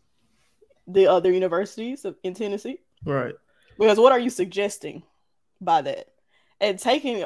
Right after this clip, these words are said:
Speaker 1: away, like, what? I'm con-, I'm just so confused. Like,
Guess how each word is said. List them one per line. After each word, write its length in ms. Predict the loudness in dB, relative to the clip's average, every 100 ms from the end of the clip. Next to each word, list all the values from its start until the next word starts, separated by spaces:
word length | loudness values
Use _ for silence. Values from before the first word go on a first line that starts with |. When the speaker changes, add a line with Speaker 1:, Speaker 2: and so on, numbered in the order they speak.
| -2
Speaker 1:
away, 600 | 0 2 0 -2 -6 -12 _ _ _ _ _ _ _ _ _ _ _ _ _
like, 240 | -2 0 -2
what? 160 | -6 -4
I'm 220 | -4 -6
con-, 160 | -10 -8
I'm 160 | -8
just 220 | -8 -10 -2
so 160 | -2
confused. 680 | -2 -14 -12 -12 -12 -14 -18 _ _ _ _ _ _ _ _ -20 -4
Like, 360 | 4 6 6